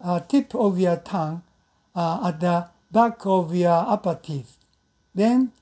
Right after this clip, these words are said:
you slide back a little bit further, uh, out-, back. Then you feel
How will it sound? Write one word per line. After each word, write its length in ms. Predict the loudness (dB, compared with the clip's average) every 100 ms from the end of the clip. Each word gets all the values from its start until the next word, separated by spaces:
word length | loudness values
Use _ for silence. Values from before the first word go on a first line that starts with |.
| _ _ -4
you 300 | 2 2 0
slide 580 | -6 -4 2 2 2 0
back 320 | -2 -2 -2
a 80 | 0
little 220 | 0 0
bit 180 | -4 -10
further, 540 | -4 -2 -2 -4 -6 -12 _ _ _ _ -6
uh, 400 | -4 -2 -2 -2
out-, 280 | -2 -4 -8 _ _ -6
back. 400 | -4 -4 -6 -20 _ _ -2
Then 340 | 0 2 0
you 320 | 0 2 2 0
feel 580 | -4 0 2 0 -2